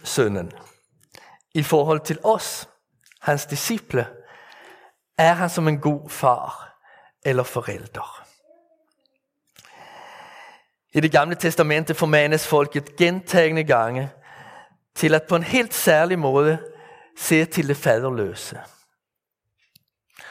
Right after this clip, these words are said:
Børn behøver forældre for at have det godt, materielt og mentalt.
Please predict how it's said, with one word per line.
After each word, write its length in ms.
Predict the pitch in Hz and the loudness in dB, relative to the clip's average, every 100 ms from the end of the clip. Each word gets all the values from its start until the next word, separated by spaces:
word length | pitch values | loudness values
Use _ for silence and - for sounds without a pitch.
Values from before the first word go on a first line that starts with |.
| - - - - _ - | -20 -20 -20 -20 _ 4
Børn 280 | 185 185 175 | 4 4 2
behøver 300 | 175 156 156 | 2 4 2
forældre 600 | - 147 147 147 156 139 - - _ - - - | 0 0 0 -4 -8 -8 -12 -20 _ -20 -20 0
for 120 | 151 | 0
at 100 | - | 2
have 120 | 143 | -2
det 140 | 147 | 0
godt, 480 | 147 131 - - - - _ _ _ - - _ | 0 -2 -4 -20 -20 -20 _ _ _ -20 -20 _
materielt 760 | 135 131 - 139 151 147 - - - | -2 -2 0 2 2 2 -8 -18 -6
og 120 | 160 | -2
mentalt. 840 | 139 139 - 120 - - - - | -2 -2 -4 -6 -8 -18 -20 -20